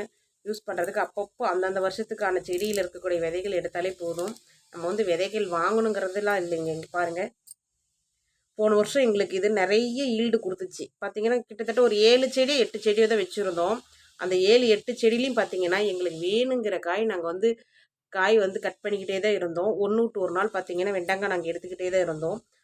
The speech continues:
அந்த அளவுக்கு பார்த்தீங்கன்னா, வெண்டை விதைகள், வெண்டங்காய் நல்லா வந்துச்சு. இது வந்து பார்த்தீங்கன்னா, நாட்டு வெண்டங்காய், ஒரிஜினல் நாட்டு வெண்டங்காய். இது மாதிரி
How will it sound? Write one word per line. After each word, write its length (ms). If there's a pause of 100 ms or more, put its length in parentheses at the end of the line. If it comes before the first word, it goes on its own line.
(140)
அந்த 160
அளவுக்கு 260
பார்த்தீங்கன்னா, 400
வெண்டை 280
விதைகள், 440 (640)
வெண்டங்காய் 540
நல்லா 280
வந்துச்சு. 460 (180)
இது 160
வந்து 160
பார்த்தீங்கன்னா, 360
நாட்டு 340
வெண்டங்காய், 520 (600)
ஒரிஜினல் 480
நாட்டு 340
வெண்டங்காய். 560 (640)
இது 100
மாதிரி 320